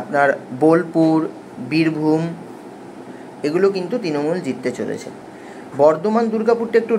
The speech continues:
ডাউট আছে, তো বর্ধমান দুর্গাপুরটাও যদি, আহ, বিজেপি জেতে, সেক্ষেত্রে বিজেপির পনেরোটা সিট হতে পারে। আর ওইদিকে মুর্শিদাবাদ, জঙ্গিপুর,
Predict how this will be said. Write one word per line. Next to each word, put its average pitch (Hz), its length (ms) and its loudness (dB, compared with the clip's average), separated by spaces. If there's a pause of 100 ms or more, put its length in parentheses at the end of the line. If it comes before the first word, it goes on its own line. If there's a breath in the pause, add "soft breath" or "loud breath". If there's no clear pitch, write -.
ডাউট 170 220 4 (100)
আছে, 123 240 -4
তো 220 60 -2 (120)
বর্ধমান 156 380 0 (100)
দুর্গাপুরটাও 170 680 2 (760 loud breath)
যদি, 156 220 2 (360)
আহ, 135 240 6 (840)
বিজেপি 180 340 2 (100)
জেতে, 185 220 4
সেক্ষেত্রে 202 460 -2
বিজেপির 196 300 0 (200)
পনেরোটা 180 440 2
সিট 165 200 -2
হতে 135 200 0
পারে। 143 140 4 (880 loud breath)
আর 135 180 6
ওইদিকে 151 300 -2 (1120)
মুর্শিদাবাদ, 190 680 4 (380)
জঙ্গিপুর, 170 680 2